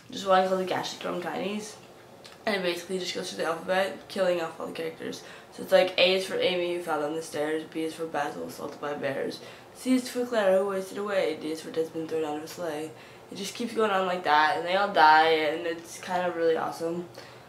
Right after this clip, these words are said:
And then there's a bunch of other ones. But what I love most of ev-, of, like, most of all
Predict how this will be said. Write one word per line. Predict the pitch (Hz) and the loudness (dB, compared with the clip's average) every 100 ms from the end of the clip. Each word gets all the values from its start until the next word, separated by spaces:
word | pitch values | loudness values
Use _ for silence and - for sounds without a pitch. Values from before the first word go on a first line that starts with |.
| - - | -12 -2
And | 190 | 4
then | 190 190 190 190 | 6 6 6 2
there's | 180 | 0
a | 180 | 2
bunch | 180 | 2
of | 180 | 2
other | 165 165 | 2 4
ones. | 165 165 170 - - - - | 4 2 -2 -8 -12 -16 8
But | 202 208 233 - - - | 12 12 12 8 -4 -4
what | 185 190 | 2 4
I | 175 - | 4 2
love | 214 202 202 214 - - | 2 0 -2 -8 -16 -8
most | 90 92 98 - - | -2 -2 -2 -6 -6
of | 95 - | -6 -4
ev-, | 95 - - | -8 -10 -12
of, | - 95 - | -8 -6 -4
like, | 170 170 - - - - - - - | -4 -6 -10 -20 -20 -20 -20 -20 -12
most | 208 190 185 - | -6 -4 -6 -8
of | 202 | -2
all | 190 196 | 0 0